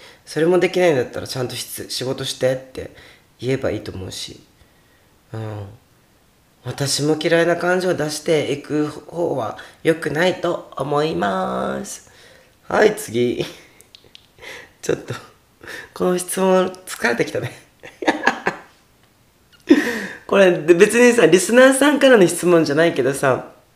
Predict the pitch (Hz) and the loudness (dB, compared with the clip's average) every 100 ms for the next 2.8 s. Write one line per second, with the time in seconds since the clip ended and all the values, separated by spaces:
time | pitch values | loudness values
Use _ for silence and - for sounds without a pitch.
0 | _ _ _ _ _ _ _ _ - - | _ _ _ _ _ _ _ _ -20 -20
1 | - 135 135 151 - 202 190 185 160 - | -14 -6 -4 -2 0 2 4 4 0 -2
2 | 160 156 147 139 139 139 127 120 | -2 2 2 2 0 -4 -6 -8